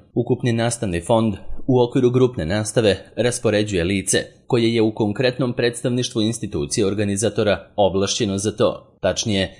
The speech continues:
koordinator za nastavu definiše dinamiku održavanja, kao i termine i datum početka grupne edukacije, a nakon što se prijavi dovoljan broj polaznika, te se kreira jedna grupa.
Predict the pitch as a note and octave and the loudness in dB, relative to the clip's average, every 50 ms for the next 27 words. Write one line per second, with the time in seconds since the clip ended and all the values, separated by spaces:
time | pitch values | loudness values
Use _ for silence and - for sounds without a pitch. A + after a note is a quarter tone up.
0 | - - _ A#2 G#2+ F#2+ F#2 A#2 B2 C3+ C3 - C#3+ B2+ C3 B2+ C3 A#2+ A#2+ B2 | -20 -6 _ 0 2 2 2 0 0 0 0 0 0 -2 0 0 0 -2 0 -2
1 | B2 - - C3 B2 A#2+ G#2+ G2 - - F#2+ C#2 C#2 - - B2 G#2+ A2 A2 G#2+ | -2 -2 -2 0 0 0 0 -2 -2 -2 -4 -4 -4 -4 -2 -2 0 0 0 0
2 | G#2 G#2+ A2 G#2+ - A#2+ G#2+ G#2 G#2+ G#2 A#2 G#2 G#2 G#2+ A2 G#2 F#2 D#2 - - | 0 0 -2 -2 0 -2 0 0 -2 -2 -2 0 0 0 0 0 0 -2 -4 -10
3 | - _ _ _ - B2+ A#2+ A#2+ A#2+ - B2+ C3+ C3+ - G#2+ E2+ D#2+ D#2+ E2 F#2 | -20 _ _ _ 2 2 4 4 2 2 0 0 2 2 0 0 0 -2 -2 -2
4 | G#2 G#2 G2+ - - C3 B2+ A#2 G#2+ B2 A2+ G#2+ - - C3 A#2 A2 B2+ - - | -2 -4 -4 -4 -2 -2 -2 -2 0 0 0 -2 0 -2 -4 -2 -2 -2 -2 0
5 | B2 A2+ A2+ - B2+ A2+ A2+ B2+ C3+ C3 C3+ C3 G2+ F2 F2 G#2+ - - G#2 E2 | -2 -2 0 -2 -4 0 2 2 0 0 0 -2 -4 -2 -2 -4 -2 -2 -2 -2
6 | D#2 - - E2+ - - - - - _ A#2 A2+ A2+ A2 A#2 A#2+ A#2 - D3 C3+ | -2 -2 -4 -4 -4 -6 -10 -20 -8 _ -2 0 0 0 0 -2 -2 -2 -2 -2
7 | B2 A#2+ - - - G2+ F2+ - - - D2+ - - G2+ F#2 D#2 D2+ F2+ G2 B2 | 0 -2 -4 -2 -2 -2 -2 -2 -2 -4 -4 -4 -4 -4 -2 -2 -2 -2 0 -2
8 | A2 D#2 D2 D#2 A2 A2+ A#2 A#2 A2+ A2 G#2+ G#2+ A2 A2 G#2+ G#2+ - A2 G#2+ G#2+ | -4 -4 0 0 2 2 2 2 2 2 2 2 2 2 2 2 2 2 2 2
9 | A2 A2 A#2 G2+ - - G2 - - - - _ _ _ - A#2+ A2+ - C#3 - | 2 0 -2 -2 0 0 0 0 -2 -8 -20 _ _ _ -2 -2 0 -2 -4 -2
10 | - C#3 A#2+ A2+ A#2 A2 G2+ F2+ D2 - - - G2+ G2 F#2+ D#2+ D2 F#2 G#2+ G#2+ | 0 0 0 2 2 2 2 0 0 -2 -8 -12 -6 -2 0 0 0 0 0 2
11 | G#2+ F2+ - - F#2+ | 2 0 2 0 -2